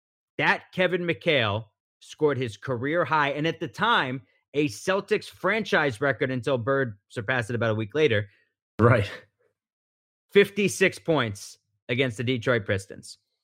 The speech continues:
Speaker 1: So I wanna get to what, and so that's a, a free tweet for anyone in Boston, but I'll probably tweet it myself.
Speaker 2: <laughs>
Speaker 1: I want, I wanna get to your N B A draft matchup first,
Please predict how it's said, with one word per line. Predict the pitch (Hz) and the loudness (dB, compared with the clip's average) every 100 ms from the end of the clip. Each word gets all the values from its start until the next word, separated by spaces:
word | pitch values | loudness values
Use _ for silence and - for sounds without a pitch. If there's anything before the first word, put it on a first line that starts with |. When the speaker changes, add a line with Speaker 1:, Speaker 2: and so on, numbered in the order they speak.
| _ | _
Speaker 1:
So | - | 0
I | 123 | 2
wanna | 160 170 | 4 4
get | 175 - | 4 4
to | - 156 151 143 - _ 143 | 2 4 4 2 -2 _ 0
what, | 135 131 - _ _ _ _ _ 131 | 0 0 -6 _ _ _ _ _ -10
and | 117 | -4
so | |
that's | 143 151 156 | 0 2 2
a, | 139 | 2
a | 135 120 | 0 -6
free | - 165 175 170 165 | -6 0 4 4 2
tweet | - 160 151 107 | 0 0 0 -2
for | 135 131 127 127 - _ _ | 0 4 4 2 -6 _ _
anyone | 143 147 143 | -2 0 2
in | 143 | 0
Boston, | 123 113 101 113 110 _ _ _ _ _ _ _ | 0 -2 -2 -6 -8 _ _ _ _ _ _ _
but | 110 | -2
I'll | 104 | 0
probably | 107 101 | 0 0
tweet | 104 107 | 0 -2
it | 104 | 2
myself. | 104 101 101 - - _ - - 117 - | 0 4 0 0 -16 _ -14 -8 -6 -4
Speaker 2:
<laughs> | 110 - - - _ - | -6 -8 -10 -16 _ 0
Speaker 1:
I | 151 | 2
want, | 165 170 | 4 4
I | 156 | 2
wanna | 160 | 2
get | 147 147 | 0 -2
to | 151 | 0
your | 151 147 143 | 2 2 0
N | 147 | -2
B | 147 | 0
A | 139 | -2
draft | 120 139 139 | 0 -2 -2
matchup | 139 127 107 127 120 _ _ _ _ | -4 -4 -2 -4 -4 _ _ _ _
first, | _ - 151 135 101 | _ 0 2 2 -4